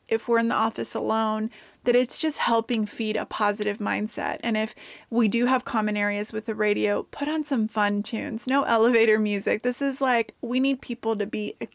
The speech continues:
just a diversion, to feel good. And songs have the ability to do that. So think about ways that you can incorporate music. Maybe you can even start a team meeting with some music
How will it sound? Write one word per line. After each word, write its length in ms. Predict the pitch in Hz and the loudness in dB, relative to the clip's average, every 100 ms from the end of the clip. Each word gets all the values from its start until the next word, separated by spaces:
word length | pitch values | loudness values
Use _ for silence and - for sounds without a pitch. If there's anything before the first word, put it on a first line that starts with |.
| _ - - - | _ -20 -20 -6
just 340 | 339 320 - - - - - - - - | -4 -4 -6 -12 -18 -20 -20 -20 -20 -4
a 80 | 262 | 0
diversion, 640 | 254 202 196 202 - - | 0 2 2 0 -2 -4
to 120 | 220 240 | -2 -4
feel 360 | - 240 226 | 0 2 4
good. 340 | 214 - - - | 2 2 2 2
And 160 | 247 240 | 0 2
songs 360 | 269 254 269 294 | 4 4 4 2
have 140 | 262 | -2
the 120 | 262 | 0
ability 480 | 220 208 208 208 214 | 0 2 0 0 -4
to 200 | - 233 | -4 -2
do 260 | 196 208 208 | 0 0 0
that. 340 | - - - | -2 -2 -4
So 320 | - 247 233 - - - | 2 4 2 -2 -20 -4
think 160 | 311 320 | 0 2
about 260 | 320 320 247 | 4 4 6
ways 200 | 247 247 | 4 2
that 100 | 233 | 0
you 100 | 233 | 0
can 160 | 226 | 2
incorporate 540 | 220 - 220 220 208 226 | 0 2 0 2 0 2
music. 500 | 226 226 233 220 240 | 2 2 4 2 2
Maybe 240 | 247 254 | 0 0
you 60 | 247 | 0
can 180 | 226 | 0
even 180 | 220 208 | 0 -2
start 280 | 208 226 214 | 0 2 2
a 40 | |
team 300 | 208 - 233 | 0 0 2
meeting 300 | 226 226 220 | 2 2 0
with 100 | 214 | 0
some 240 | 214 226 214 | -2 -2 2
music 580 | 220 220 220 214 208 | 4 4 4 2 2